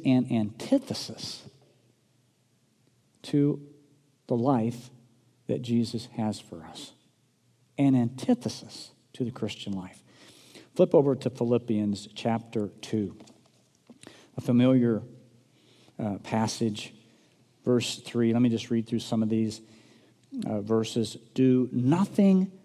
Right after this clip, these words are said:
from selfish ambition or conceit, but in humility count others more significant than yourself."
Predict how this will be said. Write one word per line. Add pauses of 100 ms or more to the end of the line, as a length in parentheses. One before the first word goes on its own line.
(480)
from
selfish
ambition
or
conceit,
but
in
humility (300)
count (260)
others
more
significant
than
yourself."